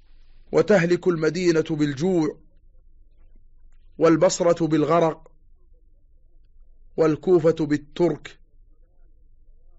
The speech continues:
والجبال بالصواعق والرواجف، وأما خراسان فهلاكها ضروب،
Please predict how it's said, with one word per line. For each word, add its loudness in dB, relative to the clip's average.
والجبال 2
بالصواعق 2
والرواجف، 0
وأما 0
خراسان 0
فهلاكها 0
ضروب، -2